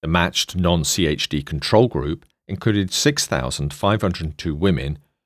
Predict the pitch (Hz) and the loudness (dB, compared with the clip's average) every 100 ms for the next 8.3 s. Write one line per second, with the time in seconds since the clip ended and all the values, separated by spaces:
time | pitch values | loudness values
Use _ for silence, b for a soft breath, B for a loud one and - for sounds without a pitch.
0 | _ - 104 101 131 147 143 82 65 - | _ -2 0 6 6 6 2 0 -4 -2
1 | 73 - - 123 110 80 78 82 - 71 | -4 -6 2 2 4 0 -2 -4 -2 -4
2 | - 58 62 - 101 98 80 - 64 64 | -4 -6 -8 0 0 2 0 -2 -6 -8
3 | - - _ _ _ _ _ _ _ _ | -12 -14 _ _ _ _ _ _ _ _
4 | _ _ _ _ _ _ _ _ _ - | _ _ _ _ _ _ _ _ _ 2
5 | 131 160 156 110 110 110 127 95 69 85 | 6 8 10 8 8 8 8 6 0 0
6 | - 92 113 135 139 80 65 71 - - | 2 4 8 8 6 -4 -2 -4 -4 -4
7 | 87 - 90 73 71 73 69 104 113 - | -2 2 2 0 -2 -4 0 4 4 2
8 | 64 - - | -4 -6 -10